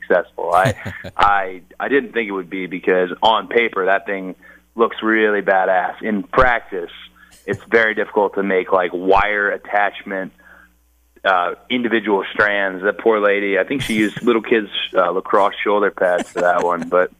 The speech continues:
Speaker 1: hey, it's a good time.
Speaker 2: Well, uh, you pulled it off nicely, so major props to
Speaker 1: There
Speaker 2: the,
Speaker 1: we
Speaker 2: uh,
Speaker 1: go.
Speaker 2: the costume designer. Uh, and like I said, you know, you're, it is well known you're a fan of The Legend of Zelda. Um,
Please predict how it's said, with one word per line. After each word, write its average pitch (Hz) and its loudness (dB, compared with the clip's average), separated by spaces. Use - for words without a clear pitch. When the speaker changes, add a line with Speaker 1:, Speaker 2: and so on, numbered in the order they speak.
Speaker 1:
hey, 90 0
it's - -18
a - -2
good 98 0
time. 92 0
Speaker 2:
Well, 160 4
uh, 143 0
you 135 -4
pulled 190 2
it 180 6
off 151 2
nicely, 120 0
so 110 0
major 120 0
props 120 2
to 123 -2
Speaker 1:
There 98 6
Speaker 2:
the, 107 2
Speaker 1:
we 95 2
Speaker 2:
uh, 95 4
Speaker 1:
go. 90 2
Speaker 2:
the 110 -2
costume 110 0
designer. 101 -4
Uh, 117 2
and 127 -2
like 147 2
I 156 2
said, 139 0
you 143 -2
know, 127 2
you're, 131 2
it 131 0
is 120 0
well 170 6
known 156 6
you're 135 6
a 123 4
fan 131 2
of 113 0
The 117 0
Legend 113 2
of 101 0
Zelda. 104 2
Um, 104 0